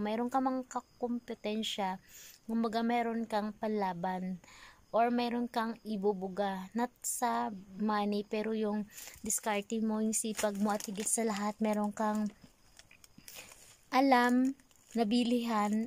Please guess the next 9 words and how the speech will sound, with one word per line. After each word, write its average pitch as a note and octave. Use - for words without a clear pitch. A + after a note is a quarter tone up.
Alam E4
din C#4+
nila B3+
siguro, A3+
syempre, G#3+
pero A3+
hindi A3+
nila, G#3+
ah, G#3